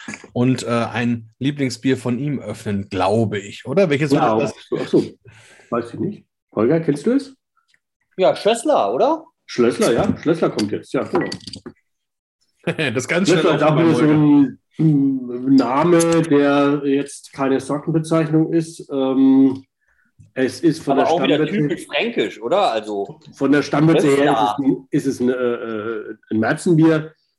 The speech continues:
Speaker 2: Ähm, Schlössler deswegen, weil das kleine Wasserschloss, das eben von unserer, ähm,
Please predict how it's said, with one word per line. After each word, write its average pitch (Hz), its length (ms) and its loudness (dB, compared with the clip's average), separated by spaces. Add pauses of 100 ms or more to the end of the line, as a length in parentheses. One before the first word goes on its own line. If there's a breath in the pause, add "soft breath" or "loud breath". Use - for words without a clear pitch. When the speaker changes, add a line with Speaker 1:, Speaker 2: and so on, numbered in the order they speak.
(200)
Speaker 2:
Ähm, 131 840 2
Schlössler 151 420 0
deswegen, 147 480 2
weil 127 140 2
das 127 140 -2
kleine 120 260 0
Wasserschloss, 143 760 -2 (460)
das 117 320 -2
eben 123 580 4 (380)
von 113 400 0
unserer, 107 960 -2
ähm, 101 360 -2